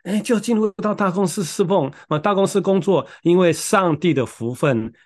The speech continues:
不是我们的功劳，而是他的福气。家人们，寻求耶和华的什么好处都不缺。今天，呃，江牧师透过主日讯息告诉我们说，他，我们的身份是不一样的。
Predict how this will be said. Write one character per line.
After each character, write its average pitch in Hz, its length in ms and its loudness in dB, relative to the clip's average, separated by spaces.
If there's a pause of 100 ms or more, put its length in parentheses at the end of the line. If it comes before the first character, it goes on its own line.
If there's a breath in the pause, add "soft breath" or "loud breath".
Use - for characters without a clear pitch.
(140 soft breath)
不 131 180 0
是 143 360 -2
我 110 240 -4
们 101 160 -6
的 104 80 -6
功 123 240 -2
劳， 104 320 -4 (100)
而 127 200 -4
是 131 220 -6
他 120 220 -10
的 120 80 -8
福 - 160 -14
气。 - 320 -12 (920)
家 147 160 0
人 143 100 0
们， 107 260 -4 (360 soft breath)
寻 165 340 0
求 156 300 2
耶 165 280 2
和 151 60 -6
华 123 140 -2
的 113 100 -2
什 - 340 -8
么 117 160 -4
好 101 220 -10
处 - 140 -12
都 113 120 -8
不 113 140 -10
缺。 117 340 -10 (920)
今 175 160 0
天， 175 340 4 (240 loud breath)
呃， 123 240 0
江 160 160 2
牧 165 80 2
师 156 140 -4
透 165 240 0
过 151 200 4
主 120 160 -2
日 151 140 2
讯 143 180 0
息 113 460 -4 (260 soft breath)
告 160 200 0
诉 151 180 0
我 113 60 0
们 117 100 -2
说， 127 340 -2 (380 loud breath)
他， - 180 -16
我 147 220 4
们 143 180 4
的 190 120 2
身 196 320 0
份 190 180 2
是 156 140 -2
不 202 260 0
一 151 80 2
样 175 260 0
的。 90 200 -10